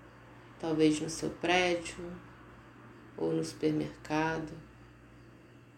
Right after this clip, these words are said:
ou na sua rua. Uma pessoa à qual você seja indiferente. E ao colocar essa pessoa à sua frente,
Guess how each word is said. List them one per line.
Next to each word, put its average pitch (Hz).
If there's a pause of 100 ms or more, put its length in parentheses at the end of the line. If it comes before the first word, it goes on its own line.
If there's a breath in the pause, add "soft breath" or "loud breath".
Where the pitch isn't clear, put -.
(120)
ou 165
na 156
sua 151
rua. 165 (3000)
Uma 202
pessoa 202
à 190
qual 190
você 202
seja 196 (180)
indiferente. 190 (4000)
E 190
ao 175
colocar 185
essa 175
pessoa 185
à 180
sua 180
frente, 208